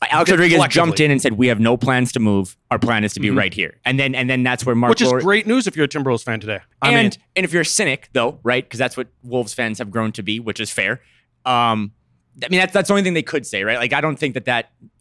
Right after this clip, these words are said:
Speaker 1: eliminates, 'cause they, you know, I think it might have been in the scrum later on where we're just talking to Mark Lori by himself, not on stage. But, you know, the,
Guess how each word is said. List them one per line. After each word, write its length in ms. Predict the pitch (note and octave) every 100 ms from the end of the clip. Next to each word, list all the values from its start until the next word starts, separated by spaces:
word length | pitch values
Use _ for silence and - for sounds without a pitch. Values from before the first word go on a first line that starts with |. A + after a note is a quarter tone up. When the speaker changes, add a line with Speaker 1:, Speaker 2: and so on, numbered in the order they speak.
| -
Speaker 1:
eliminates, 520 | C#3+ C#3 C#3 B2+ B2
'cause 140 | E3
they, 100 | C3+ D3
you 140 | B2
know, 280 | C3 A#2+ A2 _ _
I 60 | C3
think 100 | B2
it 60 | A#2+
might 100 | A#2+
have 60 |
been 140 | A2+ A2
in 60 |
the 60 | F#2+
scrum 380 | - A#2+ A2+ A2
later 240 | G#2+ G#2
on 380 | G#2 G#2+ G2+ F#2+ _
where 160 | G#2+
we're 80 | G2+
just 160 | G#2 -
talking 260 | G#2 G#2
to 60 | F#2+
Mark 260 | G2+ G2+ G#2+
Lori 340 | G2+ G2 F2+ _
by 80 | A2
himself, 540 | F#2+ - E3 B2 - - _ _
not 160 | A#2 A2+
on 140 | G2+
stage. 440 | - C3+ B2+ G2 -
But, 200 | A2 - _ _
you 80 | F3
know, 140 | E3+
the, 140 | D#3+